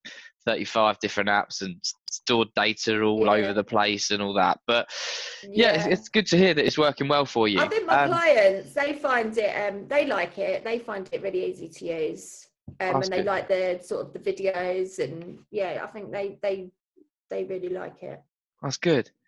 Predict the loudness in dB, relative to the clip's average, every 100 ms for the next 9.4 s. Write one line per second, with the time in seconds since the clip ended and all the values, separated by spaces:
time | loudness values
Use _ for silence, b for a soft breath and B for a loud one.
0 | B B B B B 0 0 2 2 4
1 | 4 0 _ -14 -8 0 4 6 4 4
2 | 2 2 4 4 4 4 6 6 4 2
3 | 4 2 0 -6 0 2 2 0 0 0
4 | 0 0 0 0 2 2 2 2 0 0
5 | -8 -8 -10 _ _ _ _ _ _ _
6 | _ 0 4 4 4 0 0 0 2 2
7 | 0 -4 _ _ _ 2 2 2 0 0
8 | 0 2 4 4 2 B B B 0 2
9 | 4 4 2 0